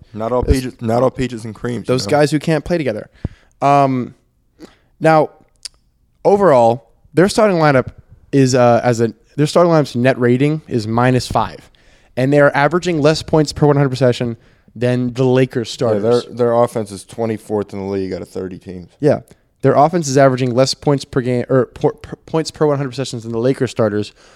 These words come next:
Speaker 2: who everyone points to as the least cohesive unit in the league.
Speaker 1: Yeah, that's, that's hard to do almost.
Speaker 2: Yeah, a hundred percent it is. And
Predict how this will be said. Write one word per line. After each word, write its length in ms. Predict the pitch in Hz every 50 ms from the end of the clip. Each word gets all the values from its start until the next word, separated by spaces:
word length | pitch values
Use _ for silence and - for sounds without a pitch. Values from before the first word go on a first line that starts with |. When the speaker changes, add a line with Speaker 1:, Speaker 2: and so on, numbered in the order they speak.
| _ _
Speaker 2:
who 120 | - 151 139 -
everyone 340 | 151 147 165 170 165 151
points 280 | 139 - 160 151 139 -
to 120 | - 143
as 80 | 139 131
the 100 | 123 117
least 260 | 117 131 139 135 - -
cohesive 400 | 143 135 131 131 120 - 117 113
unit 240 | 120 123 123 120
in 60 | 120 113
the 60 | 110
league. 280 | 101 95 - - _ _ _ _ _ _ _ _ _ _ _ -
Speaker 1:
Yeah, 160 | 92 92 85
that's, 420 | 90 101 107 110 - - - - - _
that's 220 | - 123 - -
hard 360 | - - - 98 104 117 107 98
to 40 |
do 240 | 90 85 101 104 98
almost. 460 | 87 85 90 85 87 - - - _ _
Speaker 2:
Yeah, 180 | 123 131 156 - _ _ _ - 120
a 260 | 101 98 110 110 107
hundred 240 | - - 139 143 139
percent 320 | 120 - - 151 143 95
it 80 | - -
is. 160 | - - - - - - _ - _ _ _ _
And 460 | - 131 131 127 127 123 120 120 107